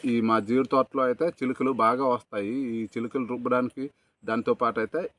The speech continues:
ఇలా మార్నింగ్ వచ్చాము. ఈ మా జీడి తోటలో అయితే చిలుకలు అయితే జీడి పిక్కలు మొత్తం తొక్కలోల్చుకొని అయితే గింజలు తినేస్తాయి. దానికోసమే అయితే మేమైతే రుబ్బడానికి అయితే మార్నింగ్ పూట వచ్చేస్తుంటాము. అవి ఇగో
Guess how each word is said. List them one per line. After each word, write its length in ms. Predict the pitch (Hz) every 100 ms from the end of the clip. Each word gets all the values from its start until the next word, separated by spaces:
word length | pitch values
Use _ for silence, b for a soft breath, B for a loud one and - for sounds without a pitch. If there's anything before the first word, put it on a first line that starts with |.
| 107
ఇలా 140 | 107 123 123
మార్నింగ్ 300 | 113 117 117
వచ్చాము. 440 | 107 _ 98 87 117 160 117
ఈ 40 | 113 -
మా 80 | 117 120
జీడి 180 | 120 139 143
తోటలో 260 | 135 143 127
అయితే 160 | 127 143
చిలుకలు 300 | - 131 147 120
అయితే 180 | 107 143 147
జీడి 180 | 123 131
పిక్కలు 220 | 139 - 120
మొత్తం 220 | 110 - 143 120
తొక్కలోల్చుకొని 640 | 110 135 127 123 - 123
అయితే 140 | 113 151 131
గింజలు 280 | 117 120 123
తినేస్తాయి. 460 | 123 113 - 92 107 120
దానికోసమే 500 | 104 104 117 117 123 110
అయితే 180 | 101 135 113
మేమైతే 320 | 107 101 113 104
రుబ్బడానికి 400 | 98 110 107 98
అయితే 140 | 98 131
మార్నింగ్ 320 | 95 104 117 -
పూట 140 | 104 98 -
వచ్చేస్తుంటాము. 640 | - 95 92 82 76 101 165 b b b
అవి 180 | 92 113 147 - _ _ _ _ _ _ _ _ _ _ _ _ _ _ _ _ _ _ _ _ -
ఇగో 200 | 117